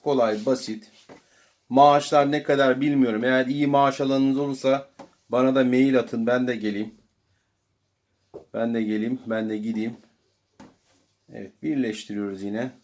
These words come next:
İşler kesat malum. Evet, dördüncü simitimiz de. Bizi izleyen simit fırınları varsa yazsın, iyi maaş varsa şöyle beş bin, altı bin gelelim. Evet, bu da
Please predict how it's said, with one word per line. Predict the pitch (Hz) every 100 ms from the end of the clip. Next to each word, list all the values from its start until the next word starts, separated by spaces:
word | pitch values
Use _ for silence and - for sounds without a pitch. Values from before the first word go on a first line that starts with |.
| _ _ _ _ -
İşler | 117 - 131 107 -
kesat | 123 120 107
malum. | 104 101 104 120 131 _ _ _ _ _ _ _ _ _ _ _ _ - - - _ _ _ _ _ _ _ _ _ -
Evet, | 107 -
dördüncü | 160 151 131 123
simitimiz | - 113 107 107 104 98
de. | 110 127 - _ _ - - - - 135
Bizi | 139 165
izleyen | 151 147 143
simit | 131 147 143
fırınları | 131 135 135 139 135
varsa | 139 131 - 123
yazsın, | 127 135 135 123
iyi | 123 127
maaş | 131 127 131 -
varsa | 139 123 - 120 - - -
şöyle | 120 110
beş | 127 127 120
bin, | 117
altı | 123 120 123
bin | 120 120
gelelim. | 123 120 107 120 - _ _ _ _ _ _ _ _ _ _ _ _ _ _ _ - - - - - - _ -
Evet, | 117 95 - -
bu | 123
da | 101